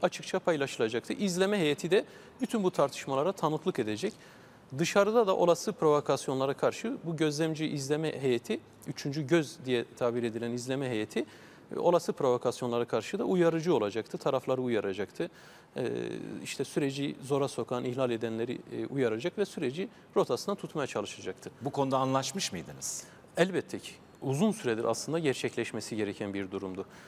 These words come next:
Speaker 1: Fakat maalesef ki bu konuda İmralı'da, e, ciddi mesafeler kat edilemedi.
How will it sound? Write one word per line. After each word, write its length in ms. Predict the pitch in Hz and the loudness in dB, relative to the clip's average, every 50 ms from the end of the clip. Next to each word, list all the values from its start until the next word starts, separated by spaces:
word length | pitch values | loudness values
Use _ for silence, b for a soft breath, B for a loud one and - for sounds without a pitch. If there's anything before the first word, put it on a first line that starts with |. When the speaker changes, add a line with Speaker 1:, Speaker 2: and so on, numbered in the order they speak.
| B B B B | B B B B
Speaker 1:
Fakat 300 | - - 190 226 208 175 - - - - - - 113 127 147 147 151 160 165 175 - - | 0 2 4 4 4 0 0 -8 -18 -16 -16 -14 -12 -12 -10 -10 -8 -10 -10 -12 -12 -6
maalesef 520 | 143 151 175 214 208 147 - - 139 - | 0 4 4 4 4 2 -2 -2 -4 -2
ki 100 | - 185 | -2 -2
bu 60 | 175 165 | -2 -2
konuda 380 | - 160 143 151 160 175 - - - | -2 -2 0 2 2 2 0 -2 -4
İmralı'da, 560 | - 170 160 139 123 120 135 143 170 - - - - - 139 | -2 0 2 2 2 2 2 2 0 0 -2 -4 -8 -4 0
e, 440 | 127 120 123 120 123 131 120 110 120 | 0 2 2 2 0 -2 -4 -6 -6
ciddi 240 | 123 139 139 160 147 | -6 -4 -2 -2 0
mesafeler 500 | 139 123 - 131 120 - 143 160 160 - | -2 -2 -2 -4 -2 -2 0 -2 0 2
kat 200 | 160 135 - 117 | 2 0 0 0
edilemedi. 480 | 104 101 98 101 98 98 92 - - | -6 -4 -4 -4 -2 -2 -4 -4 -6